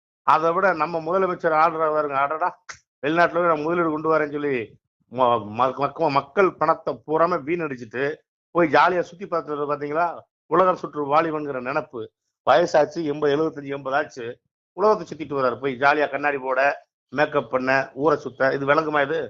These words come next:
ம்? அதுக்கப்புறம் சைக்கிள் போறது, ஜிம் ஆடுறது, உடம்ப காட்டுறது, ஏதோ பத்து, நூறு பேர் அடிக்கிறதுக்கு ஒரு கூப்பிட்ட மாதிரி.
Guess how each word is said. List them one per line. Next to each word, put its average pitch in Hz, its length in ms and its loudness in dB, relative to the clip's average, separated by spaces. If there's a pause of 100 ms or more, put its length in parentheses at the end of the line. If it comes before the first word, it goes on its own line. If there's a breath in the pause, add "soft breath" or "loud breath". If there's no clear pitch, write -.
(600)
ம்? 196 180 0 (280)
அதுக்கப்புறம் 160 460 2
சைக்கிள் 165 380 -4
போறது, 135 320 -2 (320)
ஜிம் 185 260 -4
ஆடுறது, 139 300 2
உடம்ப 156 300 -2
காட்டுறது, 123 480 -4 (400)
ஏதோ 156 140 4
பத்து, 147 260 0
நூறு 147 180 0
பேர் 160 160 4
அடிக்கிறதுக்கு 135 340 -4
ஒரு 127 80 -6
கூப்பிட்ட 127 280 -6
மாதிரி. 131 220 -2